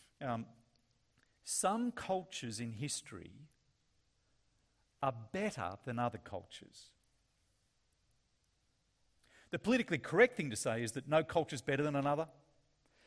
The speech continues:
because to say one culture's better than another would offend those people in those cultures. The politically incorrect thing is that, no, there are some cultures that are better than other cultures. Now,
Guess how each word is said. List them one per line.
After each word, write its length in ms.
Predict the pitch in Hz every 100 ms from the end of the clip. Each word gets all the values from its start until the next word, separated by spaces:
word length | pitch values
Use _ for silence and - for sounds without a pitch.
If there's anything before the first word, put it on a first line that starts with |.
| _
because 220 | - 139 -
to 100 | 131
say 300 | - 151 151
one 180 | 151
culture's 320 | 151 160 151 147
better 180 | 160
than 140 | 147 139
another 160 | 151
would 140 | 135 113
offend 400 | - - 151 156
those 180 | 147 -
people 260 | 160 147
in 60 | 117
those 220 | 120 127
cultures. 500 | - 143 - 160 - - - -
The 80 | 156
politically 400 | - 196 - 147
incorrect 300 | 220 131 90
thing 80 | 120
is 80 | 120
that, 100 | 165
no, 140 | 175
there 120 | 160
are 160 | 175 208
some 220 | - 185
cultures 360 | - 180 - 135
that 120 | 131
are 40 |
better 340 | 101 92 165 180
than 100 | 170
other 200 | 175 180
cultures. 420 | - 208 - - - - - _ _ _ _ _ _ _ _ _ _ _ _ _ _ _ _ _ -
Now, 140 | 160